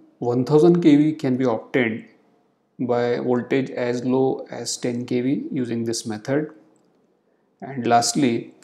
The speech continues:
high frequency transformer offers several advantages like low cost, small size, and pure sine wave output. So with this, uh, we close the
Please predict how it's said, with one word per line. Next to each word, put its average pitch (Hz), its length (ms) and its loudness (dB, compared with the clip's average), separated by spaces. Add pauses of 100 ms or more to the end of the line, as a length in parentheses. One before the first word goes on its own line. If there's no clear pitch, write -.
(200)
high 135 240 -2
frequency 143 640 0
transformer 127 680 -2
offers - 720 -8
several 139 460 2
advantages 120 760 -4
like 107 260 -6
low 131 260 -2
cost, 127 640 -4
small 123 380 -4
size, 117 500 -4 (100)
and 123 240 -10
pure 127 280 -2
sine 107 320 -12
wave 110 220 -2
output. 113 440 -8 (1500)
So 127 300 4
with 123 200 2
this, 175 340 2
uh, 147 280 2
we 135 160 0
close 131 420 0
the 135 320 -2